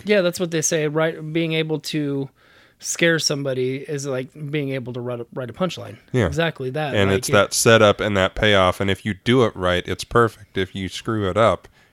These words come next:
Speaker 2: you're screwed and it doesn't work.
Speaker 1: Right. And, I mean, it do-, like, I've heard that it's a pretty fine line with,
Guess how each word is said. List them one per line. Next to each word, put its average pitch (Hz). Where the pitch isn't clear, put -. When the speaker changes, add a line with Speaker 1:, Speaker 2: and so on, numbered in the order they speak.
Speaker 2:
you're 95
screwed 95
and 90
it 82
doesn't 82
work. 82
Speaker 1:
Right. 170
And, 156
I 165
mean, 160
it 170
do-, 170
like, 156
I've 156
heard 165
that 156
it's 143
a 147
pretty 160
fine 151
line 156
with, 151